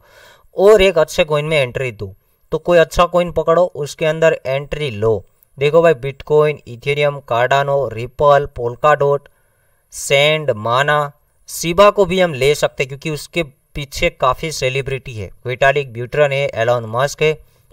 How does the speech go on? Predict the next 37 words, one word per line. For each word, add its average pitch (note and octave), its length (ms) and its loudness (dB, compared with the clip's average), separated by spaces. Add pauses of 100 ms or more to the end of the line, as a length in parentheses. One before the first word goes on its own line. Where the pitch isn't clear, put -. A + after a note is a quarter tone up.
प्लस F#3 260 6
उसकी D3+ 260 -8
कम्युनिटी C3 480 -6
मजबूत G#2 540 -8
है। F2 160 -10 (580)
अब F#3 160 0
इसकी G#3+ 280 -6
कम्युनिटी F#3+ 480 -2
के A3 140 2
बारे E3+ 240 4
में F3 160 -2
बात C3+ 280 2
करेंगे। C3 440 -2 (400)
देखो, F#3 240 2
कम्युनिटी G3 560 -2 (280)
देखे D3 280 0
तो G3+ 100 0
अच्छा E3 360 2
है, A2 160 -2
but E3+ 240 2
ये G#3+ 60 6
झूठ D#3+ 420 -2
काफ़ी D#3+ 340 2
बोल B2 220 -2
लेते A#2+ 320 -2
हैं, A#2 160 -8 (1300)
यही G3 180 2
मुझे G3 260 0
प्रॉब्लम D3 420 2
आता A2 240 -2
है। F#2 220 -8
इसकी C#3+ 240 -10
कम्युनिटी D#3+ 460 -4
देखते, D3 340 -2
इसका D#3+ 260 0
Twitter C#3+ 360 0
अकाउंट D3 460 -2